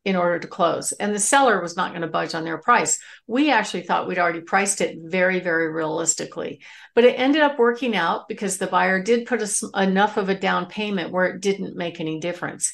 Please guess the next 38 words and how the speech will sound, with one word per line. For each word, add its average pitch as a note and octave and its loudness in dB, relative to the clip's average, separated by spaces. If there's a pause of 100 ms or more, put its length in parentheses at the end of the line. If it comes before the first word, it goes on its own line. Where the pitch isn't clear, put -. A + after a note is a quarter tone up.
(300)
And B3 0
that's D#4+ 0
one D4 4
of C4 4
the G#3+ 2
benefits A#3 2
of A3+ 0
a G3+ 0
V G3 0
A F#3 -2
loan. F#3 0 (320)
If A3+ 2
the A3+ 0
appraiser B3+ 2 (340)
is G3 0
coming B3+ 0
in A3+ 0
low, G3 4
if G3+ -2
the G3+ 0 (160)
buyer's C#4+ 4
putting C4+ 0
a A3 0
down G3+ 2
payment, B3 -4
it C4+ 2
doesn't F#4+ 4
matter. C#4+ 2 (260)
They A#3 4
will D#4+ 0
appraise G#3+ 2
a - -4
hundred A#3+ 0
percent A#3+ 0
of G3+ -4
the F#3 -6 (240)
appraised F#3+ 2
value. F#3+ 2